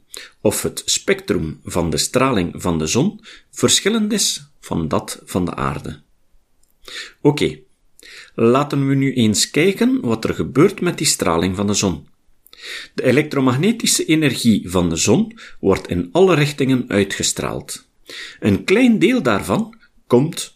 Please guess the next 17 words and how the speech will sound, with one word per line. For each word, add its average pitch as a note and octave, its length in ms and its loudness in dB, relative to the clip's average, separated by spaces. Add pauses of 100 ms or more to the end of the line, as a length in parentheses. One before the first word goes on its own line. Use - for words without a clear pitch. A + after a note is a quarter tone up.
op - 180 -6
de - 120 -10
aarde G2 360 -2
terecht. - 560 -12 (800)
Deze C3 300 2
straling G#3+ 560 0
komt F#2 280 0
eerst D3+ 280 2
in B2 140 0
contact G2+ 600 -4
met F#2+ 160 -6
de - 60 -6
bovenste F#2+ 560 0
lagen F2 320 -2
van E2 160 -4
de - 140 -8 (160)
atmosfeer, - 880 -4